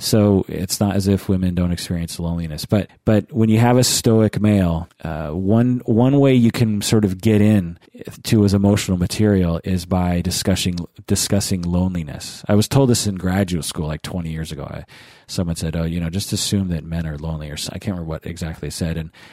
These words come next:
and at the time I thought, "Well, that sounds kinda silly." But whenever I'm, I, I reach a, a kind of dead end,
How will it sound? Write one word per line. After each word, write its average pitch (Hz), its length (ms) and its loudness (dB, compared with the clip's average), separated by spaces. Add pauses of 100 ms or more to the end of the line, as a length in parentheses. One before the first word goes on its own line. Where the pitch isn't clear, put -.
(220)
and 90 140 -2
at 87 100 -2
the - 60 -10
time 107 220 -4
I 85 40 -4
thought, 78 180 -8
"Well, 92 100 -6
that 110 140 -4
sounds - 240 -12
kinda 67 200 -12
silly." 73 440 -8 (180)
But 90 240 -2 (580)
whenever 120 480 4
I'm, 104 320 4 (280)
I, 101 140 2
I 90 140 0
reach 107 360 4
a, - 280 -6
a 95 40 0
kind 101 320 0
of 90 160 0
dead 90 200 2
end, 92 480 0